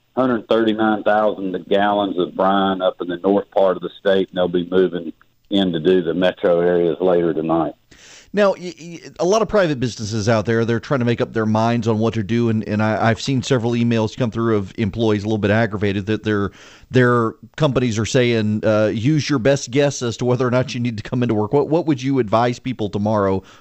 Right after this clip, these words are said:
Speaker 2: who aren't state employees?
Speaker 1: Well, I think people should continue to follow up our, our updates on social media. Also check, you know, obviously the, the major news stations, W S B for sure,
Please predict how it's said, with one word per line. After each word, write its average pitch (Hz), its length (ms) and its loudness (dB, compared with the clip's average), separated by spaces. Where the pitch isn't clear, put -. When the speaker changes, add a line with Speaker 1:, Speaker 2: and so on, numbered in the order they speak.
Speaker 2:
who 120 180 2
aren't 113 220 0
state 123 260 0
employees? 87 640 -4
Speaker 1:
Well, 135 260 2
I - 20 -18
think 185 260 -2
people 143 380 0
should 110 140 -6
continue 120 520 0
to 90 180 -2
follow 110 400 2
up 104 200 0
our, 92 380 0
our 107 340 0
updates 98 580 0
on 92 160 -4
social 104 420 0
media. 98 520 2
Also 98 640 0
check, 98 280 2
you 90 140 -10
know, 87 140 -6
obviously 90 600 0
the, 80 380 0
the 85 80 0
major 82 560 -2
news 95 300 0
stations, 82 520 -2
W 85 360 0
S 80 60 -2
B 87 300 -2
for 80 120 -4
sure, 101 240 2